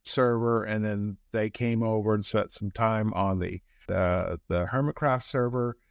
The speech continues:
Uh, but then they've got, like you said, the challenges, um,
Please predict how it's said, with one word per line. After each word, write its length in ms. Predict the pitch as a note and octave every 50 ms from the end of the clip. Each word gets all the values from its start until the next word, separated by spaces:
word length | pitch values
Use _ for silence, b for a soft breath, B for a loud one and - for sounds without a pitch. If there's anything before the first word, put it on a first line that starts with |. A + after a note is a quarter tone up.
| _ _ _ _ _ -
Uh, 360 | B2 B2 B2 B2+ B2+ B2+ B2+
but 240 | B2+ - E3+ E3 -
then 160 | G3+ G3+ G3
they've 200 | F#3 F#3 F#3 F3
got, 280 | C3+ D#3 D3 C#3+ D3 - - _ _
like 240 | - A2+ A2 A2+ G#2
you 80 | A2 G#2+
said, 220 | - - D3 B2
the 80 | G2 G2
challenges, 800 | - - A#2 G#2 G#2 G#2 G#2 G2+ G#2+ A#2+ C3 C3 B2 - - - -
um, 580 | A#2 G#2 G2 G2 G2 F#2+ F#2+ F#2+ F#2+ G2 G2